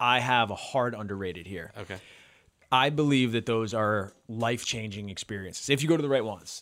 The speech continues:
Speaker 1: and if you're surrounded by the right people. But the very first conference I went to, I believe, was the catalyst for a lot of big changes in my, not just belief, but in my, my actions.
Speaker 2: Okay.
Speaker 1: And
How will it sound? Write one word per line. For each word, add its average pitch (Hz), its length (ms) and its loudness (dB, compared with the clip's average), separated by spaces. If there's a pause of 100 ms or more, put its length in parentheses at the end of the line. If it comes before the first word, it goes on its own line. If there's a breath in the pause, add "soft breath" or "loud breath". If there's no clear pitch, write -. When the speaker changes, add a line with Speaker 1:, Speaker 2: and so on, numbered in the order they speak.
Speaker 1:
and 120 100 -4
if 113 80 -2
you're 120 140 0
surrounded 120 220 2
by 113 80 2
the 110 80 0
right 104 160 -2
people. 92 280 -8
But 104 380 -4
the 113 140 -4
very 135 240 4
first 143 240 -2
conference 117 400 -2
I 107 80 0
went 101 260 -4
to, 95 460 -8 (120)
I 107 120 -4
believe, 104 400 -8
was 95 320 -6
the 98 240 -10
catalyst 107 720 -4
for 107 400 -4
a 107 80 -6
lot 107 400 2
of 110 280 -4
big 104 300 -4
changes 110 580 -6
in 107 240 -8
my, 101 340 -4
not 120 180 -2
just 156 180 -6
belief, 107 480 -6
but 101 160 -4
in 98 80 -4
my, 95 480 -6 (100)
my 98 120 -6
actions. 85 560 -12 (100)
Speaker 2:
Okay. 95 200 -12 (680 soft breath)
Speaker 1:
And 104 580 -2